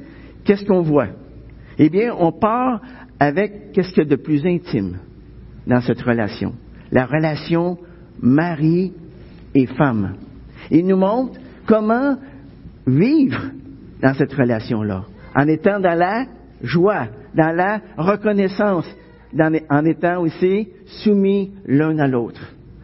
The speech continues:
Ensuite, dans le passage du chapitre six, versets un à quatre, qu'est-ce qu'on fait ? Eh bien, on regarde cette relation-là, mais plus élargie, au point de vue famille.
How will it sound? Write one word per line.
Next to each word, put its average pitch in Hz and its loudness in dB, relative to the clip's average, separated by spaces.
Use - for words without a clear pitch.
Ensuite, 196 0
dans 139 4
le 135 -2
passage 156 0
du - -16
chapitre 139 0
six, 226 -2
versets 120 -2
un 127 2
à 120 -2
quatre, 196 -2
qu'est-ce 208 0
qu'on 180 0
fait ? 180 -2
Eh 160 6
bien, 220 2
on 180 2
regarde 247 0
cette 190 2
relation-là, 170 0
mais 214 -2
plus 202 2
élargie, 202 0
au 143 -4
point 180 -2
de 165 -6
vue 196 -6
famille. 202 0